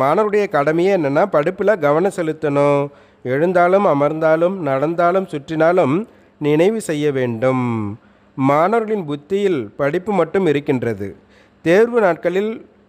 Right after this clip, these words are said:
தோல்வி அடைந்து விடக்கூடாது என்பதற்காக கடினமாக உழைப்பாங்க.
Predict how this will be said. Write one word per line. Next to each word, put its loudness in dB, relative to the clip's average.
தோல்வி 2
அடைந்து 2
விடக்கூடாது 0
என்பதற்காக 0
கடினமாக 0
உழைப்பாங்க. -2